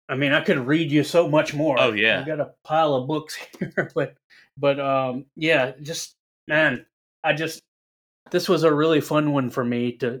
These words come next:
Speaker 1: to look into, man. Just
Speaker 2: Well, we can revisit it
Speaker 1: um,
Speaker 2: later. We can go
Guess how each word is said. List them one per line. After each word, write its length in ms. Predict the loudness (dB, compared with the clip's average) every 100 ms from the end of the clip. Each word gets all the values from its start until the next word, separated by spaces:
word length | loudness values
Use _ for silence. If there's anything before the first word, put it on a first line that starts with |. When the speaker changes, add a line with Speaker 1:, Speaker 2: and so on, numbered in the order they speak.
| -8
Speaker 1:
to 100 | -6
look 240 | -6 -4
into, 420 | -4 -4 -6 -8
man. 360 | -10 -10 -10 -8
Just 320 | -8 -8 -14 _ _ -10
Speaker 2:
Well, 140 | -6
we 100 | -6
can 160 | -6 -6
revisit 460 | -4 0 0 0
it 20 |
Speaker 1:
um, 120 | -2 0
Speaker 2:
later. 280 | 0 -2
We 100 | -6
can 240 | -8 -10 -6
go 140 | -6